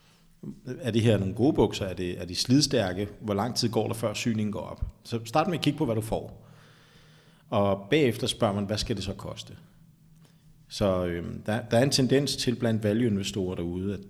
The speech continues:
de starter med at sige, "Det skal bare være billigt." Men du ved jo godt, at hvis du går ud og handler ind i Netto, eller hvor det er, du handler ind, og bare køber alt, hvad der er rabat på, så kommer du hjem, og det er rigtig nok, der var rabat på det hele, men det kan være, at du har en masse ting med hjem, du ikke har brug for. Så gå, man skal gå ud og se efter ting, man kan lide. Kvalitets-,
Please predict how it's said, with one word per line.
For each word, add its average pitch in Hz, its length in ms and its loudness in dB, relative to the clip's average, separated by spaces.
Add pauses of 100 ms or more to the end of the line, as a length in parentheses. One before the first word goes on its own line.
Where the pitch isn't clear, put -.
(100)
de 104 60 -2
starter 113 260 4
med 98 100 4
at 95 60 0
sige, 98 140 -2
"Det 92 60 -4
skal 98 100 -8
bare 101 140 2
være 98 160 0
billigt." 98 340 -2 (100)
Men 92 240 -4 (100)
du 123 80 2
ved 120 140 6
jo 98 60 4
godt, 95 160 2
at 98 40 0
hvis 92 120 -6
du - 80 -6
går 107 80 0
ud 104 100 0
og 104 80 -2
handler 92 220 -2
ind 98 140 -4
i 92 80 -6
Netto, 87 340 -8
eller 85 160 -8
hvor 85 160 -10
det 85 160 -10
er, 85 60 -10
du 85 140 -10
handler 82 220 -8
ind, 87 220 -12
og - 120 -12
bare 98 160 -6
køber - 220 -4
alt, 147 140 -2
hvad 120 100 -6
der 110 60 -6
er 92 40 -14
rabat 90 240 -8
på, 92 180 -10
så 123 120 -10
kommer 139 220 -2
du 104 60 0
hjem, 117 140 0
og 107 80 -4
det 120 60 -2
er 135 40 2
rigtig 147 100 0
nok, 123 140 -2
der 123 60 -2
var 104 100 -2
rabat 113 260 -2
på - 100 -8
det 101 100 -2
hele, 107 160 0
men 107 240 -2
det 107 80 -6
kan 104 100 -2
være, 110 120 -2
at 113 80 -2
du 117 80 0
har 113 120 -2
en 104 80 -4
masse 107 200 -4
ting 107 180 -4
med 104 80 -4
hjem, 101 140 -4
du - 100 -8
ikke 95 140 -10
har 101 120 -12
brug 107 160 -6
for. - 220 -12 (1080)
Så - 120 -6
gå, 135 200 0
man 120 160 0
skal 113 140 -8
gå 131 80 0
ud 165 100 4
og 165 60 -2
se 147 280 0
efter 135 220 -4
ting, 127 300 0
man 113 120 0
kan 113 160 0
lide. 113 380 0 (1300)
Kvalitets-, - 1000 -4